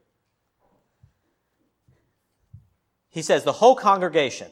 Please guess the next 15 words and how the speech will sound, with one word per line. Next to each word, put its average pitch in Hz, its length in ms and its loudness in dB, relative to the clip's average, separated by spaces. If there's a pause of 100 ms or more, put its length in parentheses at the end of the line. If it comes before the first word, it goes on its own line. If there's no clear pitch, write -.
And 135 100 -14
Moses, 185 380 -2
verse 165 200 -6
four, 170 180 -2
"Moses 160 220 -4
spoke - 180 -6
to 139 200 -8
all 208 240 4
the 233 80 -2
congregation 190 500 -4
of 143 80 -16
the - 60 -20
children 139 260 -6
of 131 60 -6
Israel." 107 300 -10